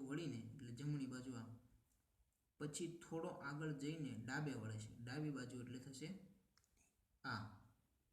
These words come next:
બરાબર? ત્યાંથી તે ડાબી બાજુ વળે છે. હવે તે એક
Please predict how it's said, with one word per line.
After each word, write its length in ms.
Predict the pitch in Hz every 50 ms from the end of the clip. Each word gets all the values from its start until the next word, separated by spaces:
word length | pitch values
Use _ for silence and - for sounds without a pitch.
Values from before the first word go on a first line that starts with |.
| -
બરાબર? 240 | - 170 190 196 185 185 - - - - - - - - -
ત્યાંથી 300 | 135 139 147 160 156 147
તે 60 | 151 131 131
ડાબી 260 | 135 139 151 156 147 151
બાજુ 180 | 151 147 151 143 139
વળે 180 | 139 131 120 117 120
છે. 80 | 156 185 - - - - - - - - -
હવે 160 | 139 165 180 -
તે 80 | - - - - - - - - - - 165
એક 80 | 190